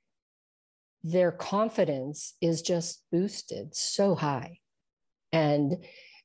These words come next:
and it's, you know, made a difference. I'm gonna start to have some of the kids that have gone through the program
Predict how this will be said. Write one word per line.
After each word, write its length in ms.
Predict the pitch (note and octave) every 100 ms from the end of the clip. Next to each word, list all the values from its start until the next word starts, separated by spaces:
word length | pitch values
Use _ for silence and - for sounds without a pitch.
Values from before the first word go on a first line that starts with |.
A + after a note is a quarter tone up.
| -
and 200 | F3+ F3+ G3+
it's, 380 | F#3 - - -
you 140 | F#3
know, 280 | D3+ C#3 D3
made 180 | F3 E3
a 60 | E3
difference. 360 | F3 F3+ D3+
I'm 120 | F3 F3
gonna 220 | E3+ D#3
start 360 | - F3 E3+
to 80 | E3+
have 300 | D#3+ D#3 D3
some 280 | - E3+ D3+
of 60 | D3
the 80 |
kids 420 | D3+ E3+ D3 D3+ -
that 180 | C#3+ D3
have 160 | D3
gone 200 | - D3+
through 200 | D3 D#3
the 60 | C3+
program 580 | - G3 E3+ C#3+ C#3